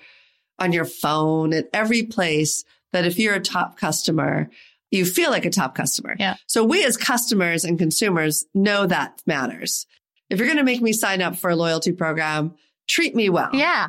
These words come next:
Speaker 1: Like, you know, everyone loves that free gift right at checkout. Okay, now let's unpack what this means during inflation. So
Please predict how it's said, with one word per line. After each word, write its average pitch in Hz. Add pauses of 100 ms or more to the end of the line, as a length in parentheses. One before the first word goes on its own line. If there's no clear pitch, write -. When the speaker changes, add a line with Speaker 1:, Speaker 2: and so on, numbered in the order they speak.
(120)
Speaker 1:
Like, 180
you 220
know, 160
everyone 247
loves 185
that -
free 208
gift 160
right 185
at 143
checkout. 135 (380)
Okay, 247
now 220
let's 330 (400)
unpack 240
what 226
this 202
means 196
during 185
inflation. 160 (400)
So 214